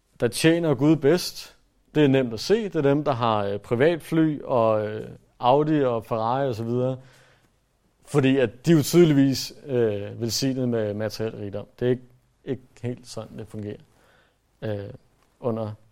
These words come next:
den nye pagt. Øh,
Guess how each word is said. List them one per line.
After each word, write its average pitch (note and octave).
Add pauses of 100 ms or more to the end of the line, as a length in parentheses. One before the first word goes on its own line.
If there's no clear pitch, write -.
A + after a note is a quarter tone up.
(520)
den A2+
nye A2
pagt. - (1500)
Øh, G#2+